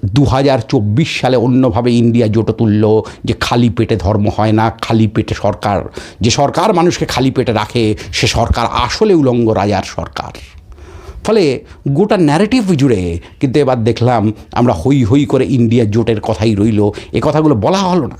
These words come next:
বলা হলো না এই কারণে, যদি by, by chance, যদি by chance কেঁচো খুঁড়তে সাপ বেরিয়ে যায়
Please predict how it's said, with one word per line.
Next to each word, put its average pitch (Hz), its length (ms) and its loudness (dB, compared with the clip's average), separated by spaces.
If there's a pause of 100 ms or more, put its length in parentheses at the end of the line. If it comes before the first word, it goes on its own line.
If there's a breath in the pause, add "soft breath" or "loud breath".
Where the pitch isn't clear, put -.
(200)
বলা 139 220 0
হলো 190 180 2
না 185 80 0
এই 180 80 0
কারণে, 214 340 0 (380 loud breath)
যদি 208 220 2
by, 160 180 0
by 143 220 0
chance, 123 580 -4
যদি 127 200 0
by 127 200 2
chance 139 480 0
কেঁচো 135 240 0
খুঁড়তে 143 260 -2
সাপ 123 240 -2
বেরিয়ে 135 340 0
যায় 123 260 0